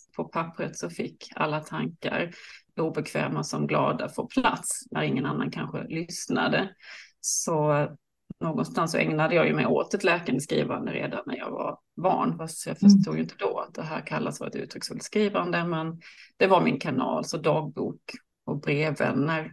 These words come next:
Speaker 1: framförallt. Jag hade väldigt många brevvänner. Brevlådan var full emellanåt.
Speaker 2: Ja, just det.
Speaker 1: Så, ja, min skolgång var ju ganska så ensam, så det,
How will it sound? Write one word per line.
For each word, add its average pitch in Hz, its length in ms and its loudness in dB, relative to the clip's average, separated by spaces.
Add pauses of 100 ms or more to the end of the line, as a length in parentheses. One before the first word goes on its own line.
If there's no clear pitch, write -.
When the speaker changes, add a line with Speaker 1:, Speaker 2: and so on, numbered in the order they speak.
Speaker 1:
framförallt. - 480 -4
Jag 170 60 -10
hade 165 180 -6
väldigt 147 280 -2
många 160 260 -4
brevvänner. 170 840 -4 (520)
Brevlådan 156 520 -2
var 147 320 -2 (460)
full 160 340 2 (180)
emellanåt. 175 640 6 (180)
Speaker 2:
Ja, - 60 -20 (280)
just - 320 -6
det. 170 60 -6
Speaker 1:
Så, 147 380 -2 (520)
ja, 165 220 8
min 170 140 0
skolgång 165 640 0
var 156 140 4
ju 156 140 2
ganska 170 300 -2
så - 180 -8
ensam, 220 600 6
så - 140 -6
det, 165 480 0